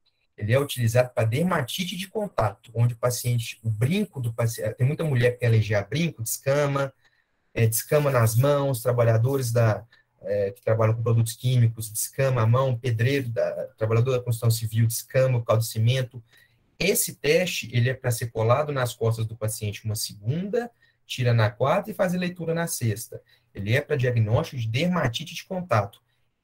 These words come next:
Ele nunca é pra diagnóstico de urticária crônica espontânea, porque a gente vê na prática muitos colegas solicitando esse teste pra aquela urticária espontânea.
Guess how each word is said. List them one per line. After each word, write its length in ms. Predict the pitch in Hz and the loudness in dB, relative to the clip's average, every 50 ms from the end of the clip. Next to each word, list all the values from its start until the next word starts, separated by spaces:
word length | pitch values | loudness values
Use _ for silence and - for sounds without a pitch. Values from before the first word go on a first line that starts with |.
| _ - | _ -4
Ele 180 | 147 170 196 | -2 -2 -2
nunca 840 | 208 208 202 208 214 226 247 247 208 - - - 135 113 101 - - - | -2 -2 -2 -2 0 0 0 0 -2 -2 2 4 4 4 4 2 -2 -4
é 80 | 123 | -4
pra 160 | 120 - 127 123 | -2 -2 0 2
diagnóstico 580 | 123 123 120 120 113 113 117 127 120 - - | 2 2 4 4 4 4 4 2 0 -4 -6
de 120 | 120 113 127 | -4 -4 -4
urticária 600 | 117 117 - - - - 135 147 156 165 165 - | -4 -6 -10 -10 -4 0 2 2 2 2 0 -2
crônica 400 | - 139 139 139 143 - - - | -4 -6 -4 -4 -6 -8 -8 -8
espontânea, 800 | - - - - 147 139 117 - 117 113 107 101 101 98 - - | -10 -6 -4 -4 -4 -4 -4 -2 0 0 2 0 -2 -6 -6 -6
porque 240 | 113 113 - - | -6 -6 -2 -2
a 40 | 123 | 0
gente 260 | 117 127 131 - - | 0 0 0 -2 -4
vê 140 | 113 131 143 | -4 -2 -2
na 120 | 156 147 123 | 0 0 -2
prática 560 | 113 - 120 131 147 143 - - - - - _ _ _ _ _ _ _ _ | 0 0 0 0 0 -2 -4 -8 -12 -16 -18 _ _ _ _ _ _ _ _
muitos 520 | 170 175 185 185 180 180 185 180 - - | -2 0 0 0 0 -2 -4 -4 -8 -4
colegas 480 | - 196 180 165 - 123 123 - 143 - | -2 -2 0 2 2 2 2 0 -2 -4
solicitando 500 | - 139 127 120 - - 120 120 117 113 | -4 -4 -6 -6 -4 -2 0 2 2 2
esse 200 | 113 - - - | 0 -2 -6 -6
teste 540 | _ 107 101 104 113 117 117 - - - - _ _ - _ _ _ | _ -2 0 2 2 2 0 -2 -8 -12 -14 _ _ -20 _ _ _
pra 120 | - 147 | -2 -2
aquela 260 | 135 - - 139 139 147 | -2 0 0 0 2 0
urticária 480 | 139 - - - - 135 131 127 135 | -2 -4 -6 -4 -2 -2 0 -2 -2
espontânea. 800 | 143 139 - - 170 175 170 - - 120 113 113 110 90 107 - | -4 -8 -6 -4 -4 -4 -4 -2 0 2 2 2 2 0 -4 -10